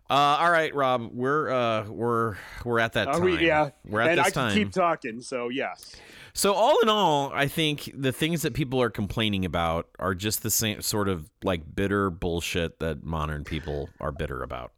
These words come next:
Speaker 1: I do.
Speaker 2: I'm sad that it's getting the worst reviewed Star Wars because it's not. It's,
Speaker 1: It's
Speaker 2: it's
Speaker 1: so
Speaker 2: not
Speaker 1: not.
Speaker 2: the worst Star. It's, uh, Clone, uh,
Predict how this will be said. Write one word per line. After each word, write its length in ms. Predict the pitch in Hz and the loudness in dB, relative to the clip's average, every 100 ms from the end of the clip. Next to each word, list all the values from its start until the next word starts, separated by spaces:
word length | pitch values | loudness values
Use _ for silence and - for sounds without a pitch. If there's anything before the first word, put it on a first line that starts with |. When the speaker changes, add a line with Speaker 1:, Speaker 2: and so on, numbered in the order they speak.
| - _ _ | -20 _ _
Speaker 1:
I 100 | 98 | -6
do. 180 | 101 196 | -2 0
Speaker 2:
I'm 200 | 220 226 | 2 2
sad 420 | 214 262 254 277 | 2 4 4 4
that 120 | 226 208 | 2 0
it's 160 | - | -2
getting 320 | - 208 208 180 | 0 2 2 0
the 80 | |
worst 380 | 156 165 190 - | 2 2 0 -2
reviewed 480 | 170 156 147 156 151 | -2 -2 0 0 -2
Star 320 | - 143 135 | -4 -2 0
Wars 220 | 139 139 | 0 -2
because 300 | 135 147 151 | -4 -6 -4
it's 240 | 143 127 - | -6 -8 -6
not. 400 | 123 101 80 - _ | -4 -4 -6 -12 _
It's, 280 | 156 104 - | -4 -2 -2
Speaker 1:
It's 80 | 175 | 0
Speaker 2:
it's 160 | 160 | 2
Speaker 1:
so 200 | - 202 170 | 2 2 2
Speaker 2:
not 220 | 170 175 | 2 2
Speaker 1:
not. 60 | 170 | 0
Speaker 2:
the 60 | |
worst 300 | 151 160 151 | 0 -2 -2
Star. 220 | - 143 - | -4 -4 -2
It's, 340 | 165 147 - _ _ _ _ _ - | -4 -4 -14 _ _ _ _ _ -16
uh, 120 | 214 196 | -12 -6
Clone, 480 | - 220 233 226 - - - | 0 2 2 0 -8 -18 -4
uh, 140 | 190 | -2